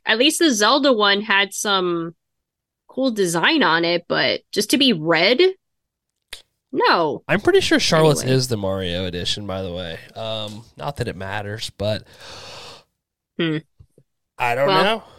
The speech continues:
Speaker 2: There you have
Speaker 1: who
Speaker 2: it.
Speaker 1: knows?
Speaker 2: That's
Speaker 1: And
Speaker 2: all the
Speaker 1: that's,
Speaker 2: news.
Speaker 1: that's the news. That's the gaming news for this week.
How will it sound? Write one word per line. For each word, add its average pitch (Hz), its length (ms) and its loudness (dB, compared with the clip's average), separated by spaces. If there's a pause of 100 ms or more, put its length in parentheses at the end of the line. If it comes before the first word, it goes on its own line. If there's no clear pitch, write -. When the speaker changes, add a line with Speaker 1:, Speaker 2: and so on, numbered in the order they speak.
(220)
Speaker 2:
There 165 140 2
you 165 100 2
have 180 260 2
Speaker 1:
who 190 40 2
Speaker 2:
it. 196 40 4
Speaker 1:
knows? 180 360 0
Speaker 2:
That's 185 240 0
Speaker 1:
And 175 100 0
Speaker 2:
all 208 160 6
the 220 120 4
Speaker 1:
that's, 202 80 -2
Speaker 2:
news. 151 480 0 (640)
Speaker 1:
that's 202 240 -2
the 240 120 4
news. 254 360 4
That's 214 240 0
the 233 100 -2
gaming 240 420 2
news 202 260 0
for 220 140 -6
this 226 280 -6
week. 262 360 -6